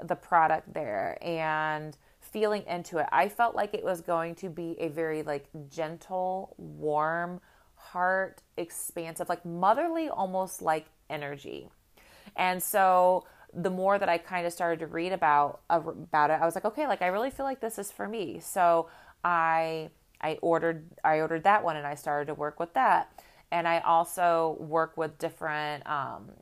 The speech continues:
vibrational flower essences, like, um, jasmine, like orchid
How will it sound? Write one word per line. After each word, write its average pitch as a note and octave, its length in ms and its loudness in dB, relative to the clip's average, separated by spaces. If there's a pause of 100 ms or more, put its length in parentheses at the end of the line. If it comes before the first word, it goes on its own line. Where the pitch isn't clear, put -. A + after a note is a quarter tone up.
(140)
vibrational D#3+ 680 0
flower D#3 440 2
essences, - 880 -8
like, C3 420 0 (300)
um, D#3+ 240 -4
jasmine, D3 920 0
like D3 180 -4 (160)
orchid C3+ 720 -2